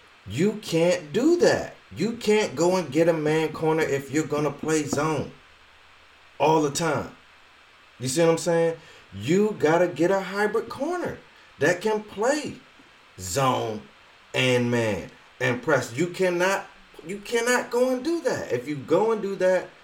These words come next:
he's going to be a weak link in your system, and then it's going to look like you wasted a draft pick.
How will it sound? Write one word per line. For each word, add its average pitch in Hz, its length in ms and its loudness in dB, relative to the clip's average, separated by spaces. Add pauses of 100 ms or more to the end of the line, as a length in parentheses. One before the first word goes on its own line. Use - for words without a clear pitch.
(260)
he's 175 360 -4
going 160 300 0
to 156 340 0 (300)
be 143 160 2
a 151 80 6
weak 127 440 -2
link 135 380 0 (300)
in 120 160 -2
your 135 120 4
system, 135 440 -2
and 117 160 -4
then 123 140 0
it's 113 140 -4
going 135 280 -2
to 139 100 -2
look 120 200 -2
like 110 260 -2
you 110 100 -10
wasted 101 320 -2
a 107 60 -4
draft 113 440 -2
pick. 85 220 -8